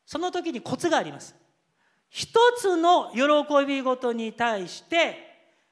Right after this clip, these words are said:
一回のありがとうでは、感謝では、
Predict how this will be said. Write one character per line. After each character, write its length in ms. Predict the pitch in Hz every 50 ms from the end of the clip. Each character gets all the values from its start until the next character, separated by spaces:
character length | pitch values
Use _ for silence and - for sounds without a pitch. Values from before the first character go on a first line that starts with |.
| _ _ _ _ _ _
一 460 | - 302 349 370 - - - - -
回 400 | - 427 427 415 415 403 349 330
の 320 | 311 349 370 339 370 359 226
あ 80 | 262
り 180 | 277 339 370 370
が 160 | 339 330 311 294
と 320 | - 277 254 240 226 220
う 60 | 208
で 140 | 202 240 220
は、 320 | 226 320 359 339 233 - - - - - _ -
感 300 | - 320 349 339 311 285
謝 180 | - 262 226
で 160 | 196 202 196
は、 280 | 196 277 349 320 214